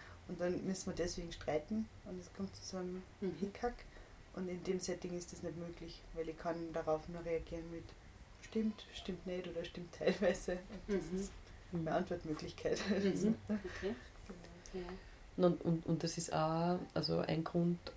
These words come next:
Speaker 3: ist auch, dass auch schon in einer kleinen Gruppe wie dieser, ähm, kriegt nicht, also sind die Beziehungen zwischen den Menschen nicht gleich intensiv.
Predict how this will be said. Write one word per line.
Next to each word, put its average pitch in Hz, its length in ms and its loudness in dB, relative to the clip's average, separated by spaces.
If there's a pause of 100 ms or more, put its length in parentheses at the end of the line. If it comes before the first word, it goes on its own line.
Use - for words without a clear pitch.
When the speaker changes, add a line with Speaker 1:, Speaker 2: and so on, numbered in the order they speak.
Speaker 3:
ist - 220 -2
auch, 160 400 6
dass - 460 4 (960)
auch 156 200 8
schon 180 200 8
in 165 100 8
einer 170 160 8
kleinen 165 380 8
Gruppe 170 400 6
wie 165 80 6
dieser, 185 640 8 (400)
ähm, 156 460 2 (260)
kriegt - 380 4
nicht, 185 400 8
also 170 180 6
sind - 400 0
die 175 100 4 (140)
Beziehungen 226 840 8
zwischen 208 380 2
den 185 160 4
Menschen 220 680 4
nicht 180 400 6
gleich 165 680 10
intensiv. 165 720 4